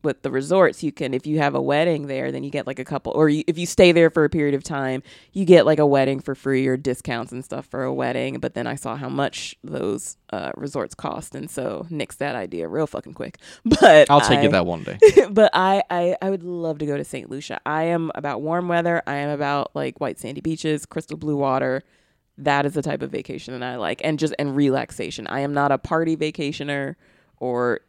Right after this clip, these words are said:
Speaker 1: anything like that. I wanna relax and eat and just enjoy myself.
Speaker 2: Yeah. Okay. Um, I have two, like, opposing theories a little bit, because one thing,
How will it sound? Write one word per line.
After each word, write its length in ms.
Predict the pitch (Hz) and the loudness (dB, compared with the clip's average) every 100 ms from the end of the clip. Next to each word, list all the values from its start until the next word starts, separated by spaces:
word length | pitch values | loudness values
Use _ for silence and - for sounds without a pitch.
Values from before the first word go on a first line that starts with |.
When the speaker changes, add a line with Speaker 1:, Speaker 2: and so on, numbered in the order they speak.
| - | -10
Speaker 1:
anything 380 | 135 135 135 135 | -8 -8 -8 -10
like 220 | - - | -10 -8
that. 180 | 123 - | -8 -6
I 80 | 139 | -8
wanna 360 | 139 135 117 95 | -4 -4 -4 -6
relax 640 | 135 143 151 147 151 - | -2 0 2 2 0 -6
and 100 | 143 - | -8 -8
eat 380 | - 131 107 - - | -6 -4 -4 -10 -14
and 360 | 123 98 95 - | -12 -10 -12 -12
just 440 | 101 127 - - _ _ _ _ - | -12 -12 -18 -20 _ _ _ _ -14
enjoy 240 | 135 110 | -10 -8
myself. 420 | - - - - _ _ - | -10 -14 -18 -20 _ _ -10
Speaker 2:
Yeah. 220 | - 53 - _ _ - | -10 -10 -16 _ _ -14
Okay. 320 | 110 - 82 - _ _ _ _ _ _ _ _ | -12 -10 -12 -14 _ _ _ _ _ _ _ _
Um, 480 | 107 113 113 110 107 - _ _ _ _ _ _ _ _ _ _ _ - | 4 6 4 2 -4 -10 _ _ _ _ _ _ _ _ _ _ _ 0
I 120 | 147 | 4
have 280 | 208 190 143 | 6 4 2
two, 420 | - 165 175 143 | 2 4 6 6
like, 160 | 123 117 | 4 4
opposing 640 | - - 139 127 104 98 | 2 4 2 2 0 -4
theories 720 | - 90 92 101 131 143 - - | 0 2 4 2 0 -4 -12 -6
a 80 | 135 | -2
little 220 | 139 127 | 0 0
bit, 300 | 151 151 95 _ _ - | 0 0 -2 _ _ -8
because 440 | 113 113 110 110 - _ _ - | 0 6 6 4 -8 _ _ 4
one 300 | 127 175 165 | 6 6 4
thing, 360 | 180 147 131 | 2 2 0